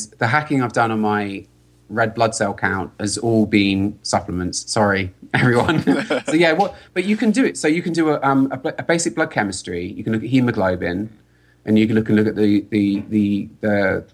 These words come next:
some of the other markers, the color, um, of the red blood cells. That's the,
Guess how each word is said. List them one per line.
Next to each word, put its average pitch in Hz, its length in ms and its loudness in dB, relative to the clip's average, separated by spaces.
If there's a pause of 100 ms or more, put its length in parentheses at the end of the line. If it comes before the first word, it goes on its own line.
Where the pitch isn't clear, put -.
some 135 180 0
of 123 60 6
the 120 60 4
other 110 120 2
markers, 92 460 -2
the 110 80 -2
color, 98 560 0 (580)
um, 98 360 -2
of 98 200 2
the 104 80 -2
red 92 200 0
blood 95 160 0
cells. 87 380 -2
That's - 240 -2
the, 95 360 0